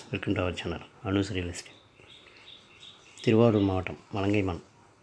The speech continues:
வலங்கைமான் அருகில் வந்து ஒரு பதினோரு ஏக்கர் விவசாய நிலம் விற்பனைக்கு இருக்குங்க. நம்ம சேனலை ஃபஸ்ட் டைம் பார்க்குறவங்க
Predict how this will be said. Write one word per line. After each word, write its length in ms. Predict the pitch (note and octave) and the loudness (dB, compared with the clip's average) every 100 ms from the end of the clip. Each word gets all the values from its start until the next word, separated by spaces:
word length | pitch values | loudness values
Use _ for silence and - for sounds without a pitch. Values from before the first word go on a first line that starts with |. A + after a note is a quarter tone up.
| _ _ _ | _ _ _
வலங்கைமான் 440 | - G2+ G2+ G2 F#2+ | -6 -2 0 0 -2
அருகில் 260 | F#2 A2+ A#2+ | -4 -2 -2
வந்து 140 | G2+ B2 | -2 0
ஒரு 100 | A2+ F#2 F2 | 0 0 -2
பதினோரு 340 | G#2 G#2+ A2+ G2+ | 0 2 4 2
ஏக்கர் 220 | G#2+ G#2+ F#2 | 0 -2 -2
விவசாய 420 | G2 F#2 G#2 G2 | -4 -4 -4 -2
நிலம் 200 | F#2 F2+ | -4 -4
விற்பனைக்கு 360 | F#2 F2+ F#2 - | -6 -4 -6 -6
இருக்குங்க. 260 | - E2 D#2 - - - - - - - - | -8 -10 -10 -14 -20 -20 -20 -20 -20 -20 -20
நம்ம 180 | - E2+ F2 | -14 -12 -6
சேனலை 240 | G2+ G2+ F2+ | -2 -2 -4
ஃபஸ்ட் 200 | F#2+ - | -8 -4
டைம் 120 | G2+ | -4
பார்க்குறவங்க 360 | G2 F2+ F#2+ B2+ | -4 -4 -8 -8